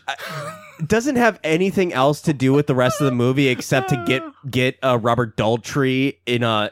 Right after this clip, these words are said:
Speaker 1: in a musical sequence.
Speaker 2: <laughs>
Speaker 1: Uh, in which
Speaker 2: The
Speaker 1: he
Speaker 2: worst fucking strobe light.
Speaker 1: Yes, but, uh, first we go to th-, this, this, um, this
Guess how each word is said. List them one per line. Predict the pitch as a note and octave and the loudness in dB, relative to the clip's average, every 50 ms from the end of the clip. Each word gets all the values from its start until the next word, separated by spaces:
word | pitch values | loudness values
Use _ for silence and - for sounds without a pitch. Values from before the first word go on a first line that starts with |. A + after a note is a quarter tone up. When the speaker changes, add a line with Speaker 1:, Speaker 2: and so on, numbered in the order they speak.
| - | -4
Speaker 1:
in | A2+ A2 | -4 -2
a | A2 A2 G#2 G2+ F#2+ F#2 F2 D2+ | 0 0 0 0 0 -2 -2 -2
musical | F#2+ A2 A2+ A#2+ B2 C#3 D3+ - D#3 D3 | -2 0 0 0 0 0 0 0 -2 0
sequence. | - E3+ E3+ D#3+ F3 F3+ F#3+ G#3 G3+ - E3+ - F3 D#3+ | 0 0 0 0 2 0 0 0 -2 -4 -4 -4 -4 -4
Speaker 2:
<laughs> | - F3+ F#3+ - - G3+ F#3 D3+ - | -2 -2 -4 -4 -2 -4 -4 -2 2
Speaker 1:
Uh, | D#3 D3 C#3+ C#3 C3+ C3+ C3+ B2+ C3 C#3 - - C3 C#3+ - - C#3 E3+ | 2 4 4 4 4 4 2 0 -2 -6 -10 -10 -12 -12 -12 -8 -4 -2
in | D#3+ F3 D#3 | -2 0 2
which | D3+ F#3 F#3 D3+ - - - | 2 0 0 0 -6 -12 -6
Speaker 2:
The | - F#3 - | -2 -2 0
Speaker 1:
he | - E3+ | 0 0
Speaker 2:
worst | G#3+ B3 A3 - - | 0 0 -2 -6 -4
fucking | G3+ F3+ - - C#3 | -6 -6 -6 -6 -10
strobe | - - - D3+ D3 A#2 G#2+ | -10 -6 -6 -4 -4 -6 -8
light. | G2+ F2+ F2+ F#2 - _ _ _ _ _ - | -12 -16 -16 -18 -20 _ _ _ _ _ -6
Speaker 1:
Yes, | D3+ E3 D#3 - - C3+ C3 - - - - - | -4 -2 -2 -2 -2 -4 -4 -6 -8 -18 -18 -12
but, | - C3+ C3 E3 F3 E3+ - - | -6 0 2 2 2 2 0 0
uh, | D3+ D3 C#3 | 0 0 0
first | - - F3+ G3 F#3 - | 2 2 0 0 0 0
we | F#3+ F3+ E3+ | 0 0 2
go | D3 D#3 D3+ D3+ D#3 | 2 2 4 4 2
to | D3 - - D#3+ C#3+ C#3 C3+ C3 B2+ B2 G#2+ _ _ _ _ _ _ _ _ _ _ _ _ - | 0 -2 0 0 2 4 4 4 2 0 0 _ _ _ _ _ _ _ _ _ _ _ _ -16
th-, | B2 B2+ A#2+ A#2 - _ _ _ - | -14 -12 -12 -14 -16 _ _ _ -8
this, | B2+ B2 D3 D#3+ D3+ D3+ D3+ C3+ C3 - | -2 0 2 2 0 -2 -8 -18 -18 -16
this, | - B2+ B2 C#3+ D3+ D#3 - - F#3 | -10 -4 0 0 0 0 0 -2 0
um, | F3+ E3 D#3+ D3+ D3+ D3 C3+ C3+ C3 B2 - _ _ _ _ _ _ - | 2 4 4 6 4 4 2 0 -4 -8 -10 _ _ _ _ _ _ -16
this | B2+ A#2 G#2+ A2 B2 C3 C#3 D3 - - - - - - | -14 -8 -4 0 0 2 2 0 -2 -6 -12 -14 -14 -16